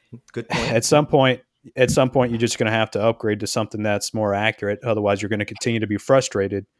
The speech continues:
Speaker 2: Uh, but that all depends on the type of project that you're, that you're doing. You know, are you doing fine furniture? Or are you making some outdoor furniture, uh, where precision doesn't, it, it's not the most important thing,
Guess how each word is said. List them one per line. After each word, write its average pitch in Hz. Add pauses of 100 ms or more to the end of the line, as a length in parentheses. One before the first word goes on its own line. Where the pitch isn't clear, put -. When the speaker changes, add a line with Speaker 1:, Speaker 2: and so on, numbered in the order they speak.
(380)
Speaker 2:
Uh, 107
but 117
that 165
all 156
depends 139
on 123
the 107
type 120
of 107
project 107
that 104
you're, 101 (120)
that 110
you're 107
doing. 101
You 113
know, 101
are 101
you 101
doing 107
fine 110
furniture? 123
Or 107
are 101
you 98 (440)
making 110
some 104
outdoor 110
furniture, 107 (400)
uh, 104
where 104
precision 120
doesn't, 107 (240)
it, 127
it's 135
not 120
the 113
most 107
important 101
thing, 98